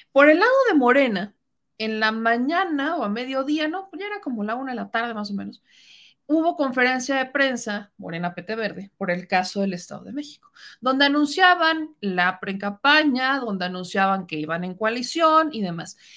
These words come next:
Y en una de esas le preguntan a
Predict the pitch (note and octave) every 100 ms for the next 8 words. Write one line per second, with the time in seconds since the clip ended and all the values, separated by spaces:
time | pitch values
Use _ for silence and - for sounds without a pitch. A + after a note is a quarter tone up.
0 | - C4+ G4+ C5+ C#5 A#4 G#4+ - D#4 D4+
1 | B3+ A#3+ A#3+ B3+ E4 D4+ B3 A#3 A#3+ _
2 | _ - A#3 A3 A3+